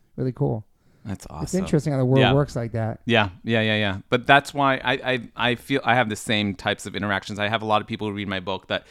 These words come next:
Speaker 2: never knew about the clothing brand,
Speaker 1: Yeah.
Speaker 2: people who buy our N F Ts or know me from crypto that are like, "You're in fashion." They don't
Speaker 1: Yeah.
Speaker 2: get it. Um, and it's pretty amazing. Like, I think we're very complex individuals. Humans are onions, right? Many layers. And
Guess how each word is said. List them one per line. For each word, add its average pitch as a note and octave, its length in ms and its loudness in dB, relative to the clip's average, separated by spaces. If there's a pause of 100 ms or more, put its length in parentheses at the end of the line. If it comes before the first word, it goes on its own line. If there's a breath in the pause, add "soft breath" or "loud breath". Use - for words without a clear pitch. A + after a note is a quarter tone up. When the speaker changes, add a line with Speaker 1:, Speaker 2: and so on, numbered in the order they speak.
(260 soft breath)
Speaker 2:
never G#2+ 280 -4
knew G2+ 160 -4
about G2+ 200 -4
the G2 60 -12
clothing G2 380 -4
brand, F#2+ 340 -4
Speaker 1:
Yeah. E3+ 160 -2
Speaker 2:
people G#2 80 -4
who A2 140 -6
buy G2 240 -2
our F#2+ 180 -4 (220)
N G#2 160 -2
F F#2+ 80 -6
Ts G#2 320 -6
or G#2 80 -4
know G2+ 160 -2
me G2+ 120 -4
from G2+ 200 -8
crypto G2 500 -6
that G2 160 -4
are F#2+ 100 -4
like, F#2 200 -8
"You're G#2+ 100 -4
in A2+ 80 -6
fashion." A2 720 -2
They F#2 140 -4
don't G2+ 160 -4
Speaker 1:
Yeah. D#3 240 2
Speaker 2:
get G#2 40 -2
it. G#2+ 140 -4 (400 soft breath)
Um, G2 580 -4
and G#2 520 -4
it's C3+ 400 -6
pretty D3+ 400 -4
amazing. C3+ 480 -2
Like, G2+ 180 -4
I - 80 -8
think A#2+ 220 -4
we're A2+ 360 -2
very A#2 280 -4
complex A2 760 -4
individuals. G#2 840 -6 (100)
Humans A2 420 -2
are G#2 280 -2 (260)
onions, A2 640 -4
right? G2+ 200 -4
Many G#2+ 240 -4
layers. G#2 640 0
And F#2 200 -6